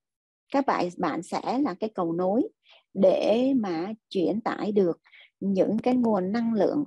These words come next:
từ vũ trụ, từ không gian đi vào, à, với mình và chuyển sang cho người khác một cách nhanh chóng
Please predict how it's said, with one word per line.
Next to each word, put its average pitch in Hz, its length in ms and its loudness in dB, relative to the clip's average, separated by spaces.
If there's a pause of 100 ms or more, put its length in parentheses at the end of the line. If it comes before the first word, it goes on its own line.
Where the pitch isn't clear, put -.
(100)
từ 180 220 4
vũ 165 200 -2
trụ, - 280 2 (600)
từ 190 160 2
không 202 300 -6
gian 196 280 -2
đi 196 140 -4
vào, 160 300 -4 (600)
à, 156 240 0
với 190 180 2
mình 165 300 0 (100)
và 165 460 -4
chuyển - 340 -2
sang 185 320 -8
cho 185 100 -10
người 175 300 -2
khác 247 280 -2 (540)
một 175 160 -4
cách 240 160 0
nhanh 202 340 0
chóng 208 300 0